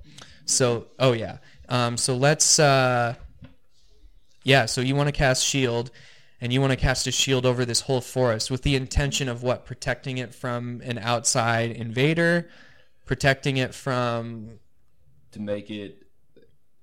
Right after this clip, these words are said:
Speaker 2: like, almost, like, invisible to outsiders.
Speaker 1: Like a, like a blank spot. Like, someone looks at it and they, they don't really see it. They see this, like, shimmering
Speaker 2: Yeah.
Speaker 1: Okay.
Speaker 2: It's,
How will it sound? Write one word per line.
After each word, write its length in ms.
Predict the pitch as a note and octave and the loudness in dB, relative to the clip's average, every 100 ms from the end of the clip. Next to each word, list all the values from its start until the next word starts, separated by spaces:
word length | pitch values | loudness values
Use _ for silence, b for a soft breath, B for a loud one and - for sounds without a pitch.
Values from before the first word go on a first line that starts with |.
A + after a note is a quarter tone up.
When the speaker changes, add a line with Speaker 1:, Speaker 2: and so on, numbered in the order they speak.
| D2 | -16
Speaker 2:
like, 220 | F#2+ F#2 - | -14 -14 -14
almost, 340 | F#2+ F#2+ E2+ | -12 -12 -10
like, 180 | F#2 E2+ - | -12 -12 -14
invisible 720 | F#2+ F#2+ F2+ F#2+ F2+ E2 E2 | -10 -8 -8 -10 -10 -12 -12
to 460 | - F#2+ E2 D#2+ C#2 - | -10 -10 -8 -10 -14 -16
outsiders. 880 | D#2+ D2+ C#2+ G1+ - - - - _ E3+ - _ F3 E3 - - - - - _ - | -16 -16 -20 -20 -20 -20 -20 -20 _ -20 -20 _ -20 -20 -20 -20 -20 -20 -20 _ 0
Speaker 1:
Like 220 | C#3 C#3 | 0 2
a, 140 | B2 B2 | 0 0
like 160 | C#3+ | 0
a 60 | C3+ | 2
blank 360 | C3 B2+ B2+ - | 2 2 2 0
spot. 360 | - G#2+ G2+ | -2 -6 -6
Like, 140 | A#2+ - | -6 -2
someone 280 | E3+ D#3 C3 | -2 -2 0
looks 280 | C#3 - | 0 2
at 240 | C#3+ B2+ B2+ | 2 4 2
it 200 | B2 A#2+ | 0 -2
and 160 | B2 B2 | -6 -4
they, 320 | A#2 A2+ - B B B B | -4 -6 -12 B B B B
they 80 | A2+ | -4
don't 160 | C3+ | -2
really 260 | C3 C3+ B2 | 0 0 0
see 300 | - B2+ C#3+ | 0 0 0
it. 160 | D#3 | 0
They 120 | A#2+ A#2 | -2 -2
see 280 | - C3 B2 | 0 0 -2
this, 320 | A#2 A#2 - | -4 -6 -4
like, 180 | A2 A2 | -6 -2
shimmering 840 | - - C3+ C3 B2+ A#2+ A#2 A#2 - B B B B | -2 0 -2 0 -2 -2 -6 -12 -14 B B B B
Speaker 2:
Yeah. 280 | D2 G2+ D#2+ - | -14 -12 -14 -8
Speaker 1:
Okay. 300 | B2 C#3+ A#2+ - - B B B - | -4 0 0 -2 -20 B B B -20
Speaker 2:
It's, 400 | - - - | -20 -20 -20